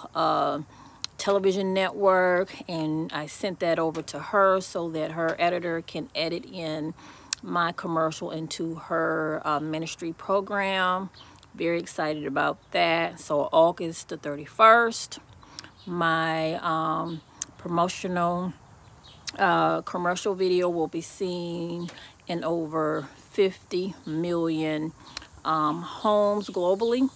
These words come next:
Very excited about that. God is doing some awesome, awesome things. And, um,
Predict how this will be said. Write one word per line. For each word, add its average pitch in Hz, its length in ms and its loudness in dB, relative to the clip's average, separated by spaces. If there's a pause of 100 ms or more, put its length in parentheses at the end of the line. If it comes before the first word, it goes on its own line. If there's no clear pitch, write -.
Very 147 280 -2
excited 175 500 -4
about 175 300 0
that. 170 220 -2
God 147 180 -2
is 147 100 -6
doing 151 220 -2
some 151 260 -8
awesome, 170 460 4
awesome 175 440 -4
things. 226 840 -2 (680)
And, 170 480 0 (440)
um, 165 540 -2